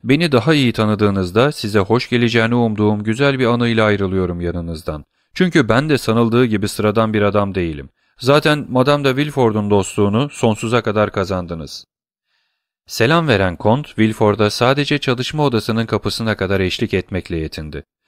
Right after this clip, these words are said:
Arabasına doğru birlikte yürüdüğü iki uşak, savcının bir işareti üzerine arabasının kapısını açtı. Ardından kraliyet savcısı gözden kaybolduğunda, "Tamam," dedi çaba harcayarak,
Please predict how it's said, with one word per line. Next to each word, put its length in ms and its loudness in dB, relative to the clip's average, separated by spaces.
Arabasına 540 2
doğru 280 4
birlikte 360 0
yürüdüğü 440 2
iki 300 0
uşak, 480 2
savcının 600 0
bir 100 0
işareti 480 0
üzerine 560 -2
arabasının 560 -2
kapısını 480 -6
açtı. 380 -6
Ardından 520 2
kraliyet 460 0
savcısı 480 -2
gözden 440 0
kaybolduğunda, 920 -2
"Tamam," 420 2
dedi 200 -6
çaba 340 -2
harcayarak, 680 -6